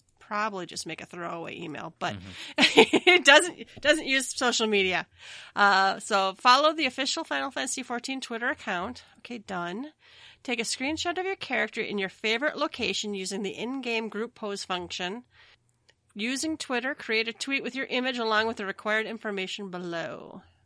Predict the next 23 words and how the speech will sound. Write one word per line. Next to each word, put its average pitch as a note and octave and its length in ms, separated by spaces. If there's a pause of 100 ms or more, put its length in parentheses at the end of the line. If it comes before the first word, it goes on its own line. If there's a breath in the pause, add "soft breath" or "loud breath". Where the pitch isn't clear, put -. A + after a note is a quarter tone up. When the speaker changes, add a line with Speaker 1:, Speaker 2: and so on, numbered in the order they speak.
(140)
Speaker 1:
You F3+ 120
have F#3 140
to F#3 160
attach F#3+ 400
the G3+ 60
screenshot G3+ 460
of F3+ 60
your - 100
character D4+ 840
using G#3 340
group F#3 260
pose. B3 440 (640 loud breath)
Use G#3+ 400
these G#3+ 280
two A3 200
hashtags, A3 800
hashtag G#3 480 (420)
F C4 140
F C4 160
X B3 220
I G#3 100
V A#3 240
and F#3+ 380